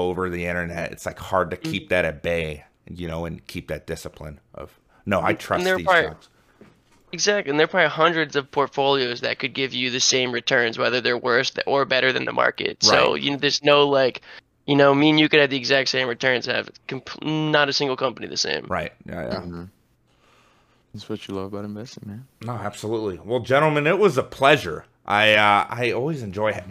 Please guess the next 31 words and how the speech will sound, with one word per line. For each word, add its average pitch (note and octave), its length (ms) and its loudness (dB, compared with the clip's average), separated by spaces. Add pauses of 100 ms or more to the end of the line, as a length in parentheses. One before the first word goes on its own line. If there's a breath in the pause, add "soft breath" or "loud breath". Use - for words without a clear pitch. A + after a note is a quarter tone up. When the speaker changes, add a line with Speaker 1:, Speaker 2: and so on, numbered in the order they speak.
Speaker 1:
talking G#2 300 0
to G2+ 60 -6
you G2 60 -6
guys, G2 300 0
Alex, F#2+ 460 0
David. F2+ 400 -6 (360 soft breath)
You F#2+ 80 -8
know, F#2+ 60 -4
is F2 100 -8
there G#2 120 0
anything B2 340 0
else A2 320 0
you G#2+ 80 -8
guys G#2 320 -2
wanna G2+ 260 -2
leave, G#2 540 -10 (300 soft breath)
uh, G2 220 4
my F#2+ 160 2
listeners, A2 760 -4 (340)
um, G#2+ 340 -12 (120)
before G#2 340 -8
we G2+ 120 -4
wrap F#2+ 280 -4
this G#2+ 180 -10
one G#2 140 -4
up? - 540 -10 (560)
Speaker 2:
Uh, D3 140 4
don't, D3 360 2
don't C#3 220 0
give C#3+ 140 -2
on C3 200 0